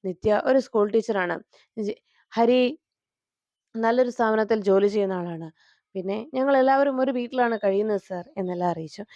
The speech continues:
ഇതെല്ലാം കേട്ടതോടെ ഉടനെ എസ് ഐ സാർ പറഞ്ഞു, "അതെ, ആ, നിങ്ങൾ പറയുന്നത് എങ്ങനെ വിശ്വസിക്കാൻ കഴിയും? ഇന്നത്തെ കാലത്ത് ഇതുപോലെ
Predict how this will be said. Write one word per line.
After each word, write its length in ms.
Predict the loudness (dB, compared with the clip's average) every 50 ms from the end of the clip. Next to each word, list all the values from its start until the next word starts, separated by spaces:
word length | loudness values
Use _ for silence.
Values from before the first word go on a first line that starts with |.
| -20 _ _ _ _
ഇതെല്ലാം 320 | 0 2 2 2 2 0 0
കേട്ടതോടെ 600 | 0 -2 -2 0 2 2 2 4 4 2 2 -2 -6 _ _ _ _ _ _ -4
ഉടനെ 200 | 0 0 0 0
എസ് 260 | 0 -2 -2 -2 -4
ഐ 20 |
സാർ 260 | -4 0 0 0 0
പറഞ്ഞു, 460 | 0 -2 -2 -4 -4 -4 -6 -6 -8 -10 _ _ _ _ _ _ _ _ _ _
"അതെ, 280 | -2 2 2 2 2 0 -6 _ -20 -20 _ _ _ 0
ആ, 240 | 0 2 2 0 -2 -6 _ -20 _ _ _ _ 0
നിങ്ങൾ 260 | 2 4 6 4 4
പറയുന്നത് 340 | 4 4 4 4 4 4 2
എങ്ങനെ 140 | 2 2 2
വിശ്വസിക്കാൻ 520 | 0 0 -4 -6 -6 -2 -2 0 2 2
കഴിയും? 320 | 2 2 2 2 0 -2 -8 _ _ _ _ -8
ഇന്നത്തെ 300 | -6 -4 -2 -2 -2 0 0
കാലത്ത് 320 | 2 2 2 2 2 2
ഇതുപോലെ 480 | 0 0 0 -2 -2 0 2 4 2